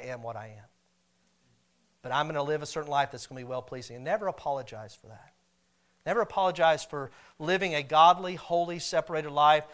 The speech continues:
And maybe you don't understand all the principles to that. Maybe you're at, 'cause people are at different stages in their Christian life. And you say, "You know, I, I, why, why do we wear dresses?" You know, I, I had that conversation with my girls. I don't want them just to do it because mom and dad said so. What's the principle behind it?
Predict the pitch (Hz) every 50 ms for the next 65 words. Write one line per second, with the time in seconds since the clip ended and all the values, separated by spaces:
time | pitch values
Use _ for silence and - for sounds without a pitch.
0 | - - - _ _ _ - 147 151 170 196 226 240 233 240 226 220 220 220 196
1 | 196 185 151 - - 196 180 180 175 160 170 185 180 165 - - 185 202 190 -
2 | 202 214 214 196 - - 196 208 208 214 214 208 170 156 165 180 175 175 175 175
3 | 175 175 185 180 - - 156 135 - _ _ - - 208 220 - 262 208 180 151
4 | 143 175 202 - 208 160 - - 190 180 190 196 185 185 180 185 170 156 147 -
5 | 214 208 - - 165 160 170 190 202 226 220 - _ _ _ _ _ _ _ _
6 | _ _ _ _ _ - 131 123 - 165 - 185 190 208 220 208 185 185 208 -
7 | - - - 175 226 240 - - - 117 127 156 220 - - 151 170 233 294 311
8 | 339 214 165 156 139 135 135 117 - 135 123 117 - 117 117 - 160 175 180 180
9 | 185 226 226 - 170 170 180 185 180 185 175 175 - - - - - _ - -
10 | 190 190 180 - - 220 220 - 190 165 156 165 165 214 196 160 - 165 196 302
11 | 294 202 175 151 139 139 - - 151 139 147 160 160 151 135 - - 147 143 123
12 | - 143 143 135 135 123 127 131 139 131 - - 165 226 - - - 127 131 143
13 | 143 185 220 - - - 262 - - 285 254 - - 156 120 107 110 104 110 110
14 | 107 87 _